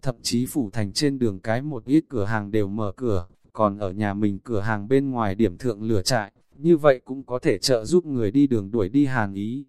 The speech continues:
Sở Huyền nghe nói Tây Cương sự tình, người tuy rằng không có nhiều, nhưng là hắn làm người đưa tới than củi cũng trợ giúp Lâm Thanh Khê giải quyết rất lớn vấn đề, hơn nữa Lâm Thanh Khê cũng biết hắn đang ở mang binh tấn công Khải Hiên Quốc,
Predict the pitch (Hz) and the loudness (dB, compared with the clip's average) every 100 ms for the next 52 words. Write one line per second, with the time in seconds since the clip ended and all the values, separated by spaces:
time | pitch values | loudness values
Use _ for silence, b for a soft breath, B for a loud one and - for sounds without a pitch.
0 | _ _ _ _ - - 98 104 113 104 | _ _ _ _ -4 2 2 2 0 2
1 | 139 135 120 120 - 147 147 143 135 - | 2 2 0 -2 2 2 2 -2 0 0
2 | 127 104 113 98 92 _ _ 127 113 101 | 0 0 -2 -2 -12 _ _ -6 -2 0
3 | - 151 131 110 95 147 139 123 127 147 | 4 4 4 -2 -4 -8 -8 -6 0 4
4 | 127 101 98 - _ 135 139 135 107 104 | 4 2 -4 -18 _ 0 2 2 0 0
5 | 120 151 131 101 107 104 107 143 - 120 | 0 0 -2 -2 -2 0 2 0 2 -2
6 | 123 147 139 113 90 - 135 131 156 107 | 0 -2 -2 -4 -6 -6 -6 0 0 2
7 | 175 175 151 139 131 147 139 151 143 131 | 2 2 2 0 -2 -4 -4 0 2 2
8 | 127 90 190 175 147 190 135 117 120 117 | 0 2 4 2 2 -2 0 0 0 -4
9 | 120 147 131 101 98 _ _ - 143 139 | -2 4 4 4 -2 _ _ -4 -2 0
10 | 143 151 151 135 147 143 131 143 135 135 | -2 0 0 0 -2 -4 -2 2 2 0
11 | 131 175 175 _ _ _ _ _ _ _ | -8 -8 -14 _ _ _ _ _ _ _
12 | _ - 170 180 120 127 147 147 131 98 | _ 4 6 8 4 2 2 2 0 0
13 | 123 139 135 147 143 117 127 160 143 135 | 2 2 4 2 2 -2 -2 -2 -4 0
14 | 113 90 143 139 160 165 | 0 2 2 2 6 6